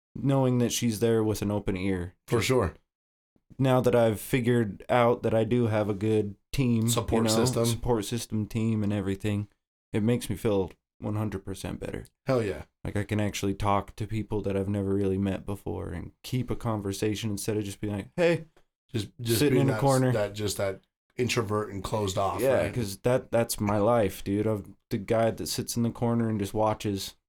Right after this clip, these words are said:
Speaker 1: And
Speaker 2: Everybody else
Speaker 1: Yep.
Speaker 2: have fun. So, I mean, if, for all you guys listening, I mean, if you listen to that, we're all, we're all like you, you
Speaker 1: Yep.
Speaker 2: know, and like Riley said, this is, this, this is a step that he's taken in the last month,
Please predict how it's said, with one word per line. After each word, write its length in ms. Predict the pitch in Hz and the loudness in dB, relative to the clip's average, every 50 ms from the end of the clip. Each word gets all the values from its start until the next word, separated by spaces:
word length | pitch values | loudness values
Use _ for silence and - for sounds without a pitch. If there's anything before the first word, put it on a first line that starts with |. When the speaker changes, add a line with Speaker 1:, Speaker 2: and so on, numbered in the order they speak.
| _ _ _ _ _ _ - | _ _ _ _ _ _ -4
Speaker 1:
And 80 | 117 110 | -2 0
Speaker 2:
Everybody 420 | 98 104 104 107 110 107 110 107 | 0 0 0 0 -2 -2 0 0
else 200 | 104 104 113 120 | 0 0 2 2
Speaker 1:
Yep. 100 | 120 120 | 4 4
Speaker 2:
have 120 | 123 120 | 2 2
fun. 360 | - - 101 95 92 95 - - _ _ _ _ _ _ _ _ _ _ _ - | 0 -4 -4 -4 -4 -6 -10 -12 _ _ _ _ _ _ _ _ _ _ _ -2
So, 300 | - 143 131 131 131 - - | 2 2 2 2 0 0 0
I 40 | 151 | 0
mean, 180 | 156 151 151 151 | 2 2 2 0
if, 160 | 143 - - - - 156 151 151 - 143 - _ _ _ _ _ - | 0 -2 -6 -14 -10 -8 -6 -6 -6 -6 -10 _ _ _ _ _ -8
for 200 | - - 170 170 | -2 2 2 4
all 80 | 170 170 | 4 4
you 60 | 156 | 4
guys 220 | 147 143 131 117 120 | 4 4 4 2 2
listening, 400 | 131 127 - 117 117 117 113 107 | 2 2 2 2 2 0 0 0
I 60 | 107 | -2
mean, 180 | 110 110 110 104 | -2 -2 -2 -4
if 100 | - - | -4 -2
you 80 | 120 | 0
listen 260 | 123 131 123 - 113 113 | 0 2 2 2 0 0
to 60 | 107 | 0
that, 340 | 101 104 104 101 101 - - _ _ _ _ _ _ _ _ _ _ _ _ _ _ _ _ - | 0 0 0 0 -2 -4 -10 _ _ _ _ _ _ _ _ _ _ _ _ _ _ _ _ 0
we're 120 | 127 151 | 2 2
all, 180 | 160 170 165 135 | 4 4 2 2
we're 160 | 127 143 151 | 2 2 4
all 100 | 151 131 | 4 4
like 220 | 127 127 120 147 123 | 4 2 2 0 0
you, 240 | 123 95 78 - _ _ _ _ _ - | -2 -2 -2 -6 _ _ _ _ _ -8
you 140 | - - 107 | -2 0 0
Speaker 1:
Yep. 40 | 107 | 2
Speaker 2:
know, 200 | 101 101 107 104 | 2 0 -2 -2
and 320 | 101 104 101 101 98 - - _ - | -2 -2 -2 -2 -4 -6 -10 _ -6
like 200 | 101 104 104 101 | -4 -4 -2 0
Riley 180 | 113 117 127 120 | 0 2 2 2
said, 220 | - - 107 98 | 2 0 0 0
this 160 | 110 127 127 - | 0 2 2 2
is, 140 | 151 - - | 0 0 0
this, 300 | 147 180 185 - - - - | 0 0 0 0 -4 -4 -2
this 220 | 147 175 175 - | 0 0 0 0
is 140 | 147 127 120 | 0 0 0
a 180 | 113 - 110 101 | -2 -2 -2 -2
step 320 | - - - - 127 123 - | -2 -2 -2 -2 -4 -4 -4
that 100 | 117 107 | -4 -4
he's 260 | - - 113 104 - | -4 -4 -6 -6 -6
taken 360 | - - - 127 123 - 101 | -4 -2 -2 -2 -2 -2 -6
in 120 | 95 95 98 | -4 -4 -4
the 60 | 98 | -4
last 280 | 98 95 95 98 - | -4 -4 -4 -4 -4
month, 600 | 104 101 101 101 101 113 127 131 92 - - - | -4 -4 -2 -2 -2 -2 -2 -2 -4 -6 -12 -20